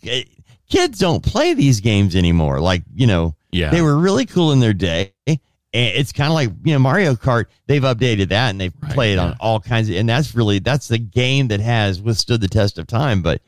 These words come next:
Speaker 2: True.
Speaker 1: you know, Mario and Luigi playing the little jumper game and Mario
Speaker 2: Mm-hmm.
Speaker 1: Kart, th-, that was my time of fun with a video gaming system.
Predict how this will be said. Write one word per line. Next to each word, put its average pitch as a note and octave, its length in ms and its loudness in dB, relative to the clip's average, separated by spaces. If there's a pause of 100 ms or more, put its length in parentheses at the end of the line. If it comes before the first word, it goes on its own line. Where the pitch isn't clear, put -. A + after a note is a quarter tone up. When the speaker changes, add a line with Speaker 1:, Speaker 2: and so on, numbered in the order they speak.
(120)
Speaker 2:
True. C#2+ 240 -6
Speaker 1:
you A#2 60 6
know, A2 120 4 (380)
Mario C3+ 500 2
and A2+ 100 4
Luigi B2+ 360 0
playing C3 320 0
the A2 100 2
little A2+ 220 0
jumper B2 400 0
game B2+ 360 2
and G#2 120 4
Mario G2 260 4
Speaker 2:
Mm-hmm. D#2+ 100 2
Speaker 1:
Kart, C3 120 0 (280)
th-, E3+ 280 0
that F#3 320 -2
was B2+ 180 0
my C#3+ 240 0
time A#2+ 380 2
of F2+ 220 0
fun C#3 680 -2 (200)
with B2 200 2
a B2 40 4
video F3 340 2
gaming F#2 480 2
system. C2+ 460 -6